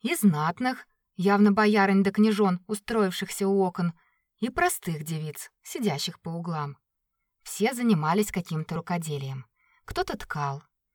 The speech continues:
двое пряли золотые нити. Еще плели кружева,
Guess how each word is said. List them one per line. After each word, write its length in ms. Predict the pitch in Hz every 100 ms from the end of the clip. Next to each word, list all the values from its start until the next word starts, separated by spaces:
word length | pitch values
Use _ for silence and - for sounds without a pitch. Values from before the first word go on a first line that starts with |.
| _ 180
двое 440 | 170 160 202 302
пряли 380 | - 208 160 151
золотые 460 | 165 147 - 160
нити. 540 | 226 226 160 - - 139 _ _ _ _ _ _ _
Еще 280 | 226 349 370
плели 260 | 247 202
кружева, 760 | 180 196 170 175 151 156 208